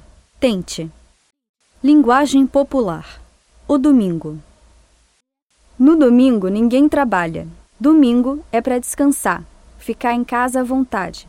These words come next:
conversando com os amigos, os vizinhos, comendo bem.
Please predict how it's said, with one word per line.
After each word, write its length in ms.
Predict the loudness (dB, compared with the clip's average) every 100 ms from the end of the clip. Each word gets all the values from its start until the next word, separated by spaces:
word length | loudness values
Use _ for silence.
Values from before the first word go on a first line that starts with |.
| _ -20 _
conversando 680 | -4 -2 0 -4 -4 -2 -4
com 120 | -6
os 120 | -4
amigos, 680 | 0 0 0 -2 -4 -8 -10 -14 -16
os 140 | -10
vizinhos, 680 | -8 -6 0 0 2 0 -4
comendo 380 | -8 -6 -6
bem. 480 | -6 -4 -4 -4 -6